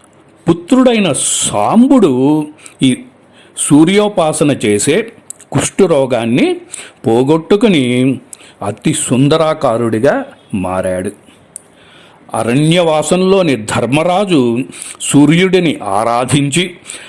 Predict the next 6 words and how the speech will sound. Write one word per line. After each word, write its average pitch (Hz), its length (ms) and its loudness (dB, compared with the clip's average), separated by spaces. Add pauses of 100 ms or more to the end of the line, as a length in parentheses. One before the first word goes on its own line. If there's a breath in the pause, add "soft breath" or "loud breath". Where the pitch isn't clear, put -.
(100)
అక్షయ 220 420 -2
పాత్ర 147 380 -2
పొందాడు. 101 580 -2 (2500 soft breath)
శత్రాజిత్తు 226 1300 0 (440 loud breath)
ఆదిత్యుడిని 185 880 0 (120)
ఆరాధించి 131 1120 0